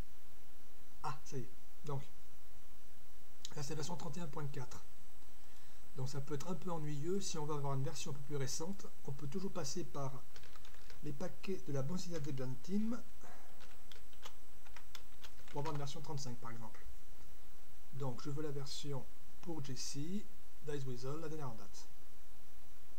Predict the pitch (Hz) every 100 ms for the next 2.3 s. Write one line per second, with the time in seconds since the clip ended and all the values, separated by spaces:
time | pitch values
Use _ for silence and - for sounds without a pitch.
0 | - - 139 143 120 - - - - -
1 | - 131 196 - - 165 143 - 135 117
2 | 123 180